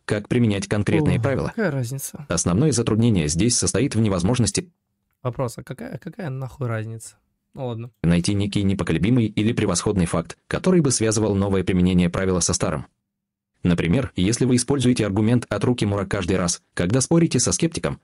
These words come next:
Speaker 1: то скептик-витгенштейнянец может спросить вас,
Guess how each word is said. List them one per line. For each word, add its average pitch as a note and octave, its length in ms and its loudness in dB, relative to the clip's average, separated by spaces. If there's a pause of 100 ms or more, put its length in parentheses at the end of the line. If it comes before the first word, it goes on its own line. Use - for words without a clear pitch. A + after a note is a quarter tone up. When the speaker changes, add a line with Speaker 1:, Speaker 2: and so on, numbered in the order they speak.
Speaker 1:
то A2 140 0
скептик-витгенштейнянец G#2+ 1200 0
может B2 320 0
спросить - 360 -2
вас, - 280 -2